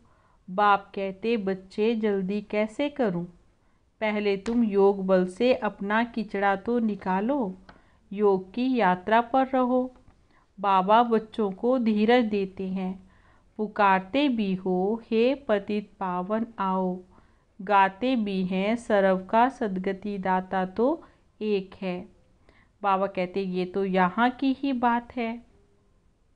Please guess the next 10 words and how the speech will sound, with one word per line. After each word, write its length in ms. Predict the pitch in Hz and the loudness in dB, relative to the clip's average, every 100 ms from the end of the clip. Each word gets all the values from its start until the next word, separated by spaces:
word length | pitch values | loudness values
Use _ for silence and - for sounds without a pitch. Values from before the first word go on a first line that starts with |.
| _ _ _ _ _ _ _ _ | _ _ _ _ _ _ _ _
अकासुर, 800 | 214 214 240 208 185 - 233 262 | 2 2 0 0 0 -4 -2 -2
बकासुर, 880 | 220 196 190 208 202 190 - 262 262 | 0 0 0 2 2 0 -4 -2 -2
ये 360 | 202 208 254 277 | -2 2 2 0
सब 380 | - 214 190 | 0 0 0
बातें 460 | 185 185 190 240 254 | 2 2 0 0 0
इस 340 | 262 262 262 | 0 -4 -4
संगम 460 | - 208 202 220 254 | -4 -2 -2 0 -2
समय 440 | 254 214 202 208 | 0 -2 -2 -2
की 280 | 208 - 190 | -4 -6 -6
हैं। 300 | 185 180 - | -4 -6 -8